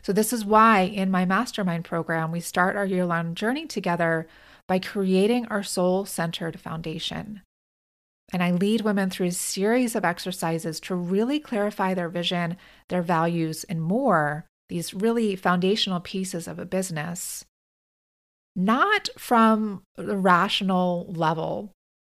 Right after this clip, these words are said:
not from just the, the conscious mind, but from a place of being deeply connected to not only their souls, but also the souls of their businesses. And when we do this,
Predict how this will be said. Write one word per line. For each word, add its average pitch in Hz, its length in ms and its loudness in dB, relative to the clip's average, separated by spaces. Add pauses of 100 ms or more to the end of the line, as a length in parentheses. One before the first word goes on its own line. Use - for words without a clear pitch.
(280)
not 208 300 -2
from 226 340 2
just - 280 -6
the, 190 160 0
the 190 100 -4
conscious 214 480 -4
mind, 165 340 -2
but 190 200 -2
from 233 160 -4
a 233 80 0
place 247 340 -2
of 226 100 -6
being 202 220 -2
deeply 202 420 -4
connected 208 840 -4 (460)
to 196 120 -4
not 196 260 2
only 294 240 -4
their 233 380 0
souls, 160 600 -2 (280)
but 190 100 -2
also 196 320 0
the 254 140 0
souls 185 540 2
of 165 200 -8
their 170 140 -2
businesses. 165 840 -8
And 175 220 -4
when 208 160 0
we 285 100 -6
do 220 220 -2
this, 170 340 0